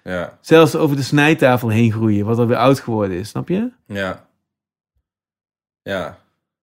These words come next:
Speaker 2: En dus daarom dat ik dat probeer te bevragen, van wat is dat nou? Wat, wat is dan dat, die bloei, die bloei geweest of zo, op die composthoop?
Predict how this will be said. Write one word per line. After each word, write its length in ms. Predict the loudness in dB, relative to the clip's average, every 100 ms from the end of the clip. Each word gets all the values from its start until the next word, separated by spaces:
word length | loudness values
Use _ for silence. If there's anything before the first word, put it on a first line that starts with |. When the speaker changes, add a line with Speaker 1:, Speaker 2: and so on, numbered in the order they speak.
| _ _ _ _ _ _ _ _ -4
Speaker 2:
En 240 | -2 0
dus 160 | -2 2
daarom 280 | 4 4
dat 100 | 4
ik 80 | 2
dat 200 | 0 -6
probeer 340 | -4 2 2 2
te 160 | -2
bevragen, 640 | -4 -2 2 4 4 2 0
van 120 | 0
wat 160 | -2
is 140 | -2 -4
dat 140 | -2
nou? 380 | -2 -2 -2 -4
Wat, 120 | -6
wat 160 | -6 -6
is 80 | -2
dan 160 | 0
dat, 200 | 0 0
die 100 | -2 2
bloei, 460 | 4 6 4 -2 -6
die 120 | -8
bloei 320 | 2 4 4
geweest 420 | 4 2 0 -2
of 60 | -8
zo, 400 | -10 -6 -6 -6
op 140 | -10
die 100 | -12
composthoop? 800 | -4 -2 0 -2 0 -2 -2 -8